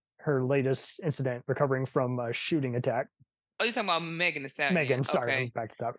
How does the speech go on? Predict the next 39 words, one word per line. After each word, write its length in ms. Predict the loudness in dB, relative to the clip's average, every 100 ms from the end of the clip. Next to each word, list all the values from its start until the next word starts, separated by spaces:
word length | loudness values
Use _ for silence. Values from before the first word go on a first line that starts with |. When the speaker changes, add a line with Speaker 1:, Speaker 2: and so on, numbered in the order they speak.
| _
Speaker 1:
<laughs> 0 | 0
Speaker 2:
Sorry, 360 | 2 4 2 0 0
what, 320 | 0 0 0
what 160 | 0
about 220 | 2 2 2
her? 220 | 0 -2
What 120 | -6
was 120 | -6 -6
the 60 |
question? 500 | -4 -4 -2 -8 -10 -2
Speaker 1:
Uh, 200 | 0 2
how 60 |
do 60 | 2
you 60 | 2
like 180 | 2 2
how 120 | -2
she's 240 | 0 -2
calling 220 | 0 -2
out 140 | -4 -6
misogyny? 600 | -4 -2 -2 -2 -4 -4 _ -8
<laughs> 60 | -8 _ _ _ _ _ _ _ _ _ _ _ 0
Speaker 2:
Um, 420 | 2 2 2 0 -2 _
I 240 | 0 0
think 320 | 0 0 0 0
it's 240 | 0 0
necessary 1000 | -2 -2 -4 -4 2 4 4 2 -2 -10 _
sometimes. 920 | -4 -2 -2 0 2 2 0 -4 -2
I 140 | -4
think 220 | -2 -2
Speaker 1:
Kind 120 | 0
of 60 | 2
Speaker 2:
that, 40 | 0
Speaker 1:
overdue. 260 | 0 0
Speaker 2:
of 40 | 0
course, 480 | 0 -2 -2 -4 -2
Speaker 1:
<laughs> 100 | -2
Speaker 2:
of, 200 | -2 -2 -2 0
of 260 | 0 -2
course, 560 | -6 0 2 2 -2